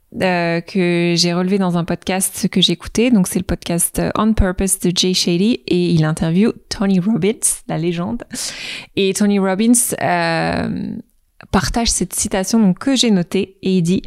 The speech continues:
You don't experience life, you experience the life you see. What's wrong is always available. » Et moi, j'ai trouvé ça hyper fort de se dire, en fait, tu n'expérimentes pas la vie, tu expérimentes la vie que tu vois.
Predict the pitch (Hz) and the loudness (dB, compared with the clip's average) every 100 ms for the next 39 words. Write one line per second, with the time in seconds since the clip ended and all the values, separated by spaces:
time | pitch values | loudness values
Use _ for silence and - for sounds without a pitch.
0 | - - - - 202 240 226 226 - 202 | -10 -14 -2 4 4 4 2 0 -2 -2
1 | - - 220 202 180 - 180 170 226 - | -2 0 2 2 2 0 0 0 -2 -6
2 | - - 185 180 - - 180 180 196 - | -8 2 4 4 2 2 2 2 2 0
3 | 175 170 165 - 160 - - 160 170 - | 0 0 -2 0 0 2 2 0 -2 -14
4 | _ _ - - 185 - - 175 170 - | _ _ -20 -2 0 0 0 0 0 -2
5 | - 175 175 170 175 180 175 - - 190 | -2 0 2 2 2 0 0 -2 -2 -2
6 | - - _ _ _ _ _ - - - | -4 -8 _ _ _ _ _ -16 -14 -14
7 | - - - - 190 185 180 180 175 170 | -14 -16 -20 -2 2 2 2 2 0 0
8 | 175 180 196 190 180 175 170 165 - - | -2 0 0 -2 -4 -4 -6 -8 -8 -4
9 | 180 180 180 165 - 214 196 190 - 262 | -2 0 0 -2 -2 -2 -2 -2 -2 -2
10 | 208 180 185 175 202 - - 180 180 175 | 0 -2 -2 -4 -4 -6 -4 -2 -2 -2
11 | 175 175 196 - - 190 185 185 - 202 | -2 0 0 -2 -2 0 2 2 -2 -2
12 | 180 175 175 226 254 - - 190 185 185 | 0 0 -2 -4 -4 -6 -4 -2 0 0
13 | 185 170 180 - 160 - 165 165 185 254 | 0 -4 -4 -6 -8 -8 -6 0 0 0
14 | _ | _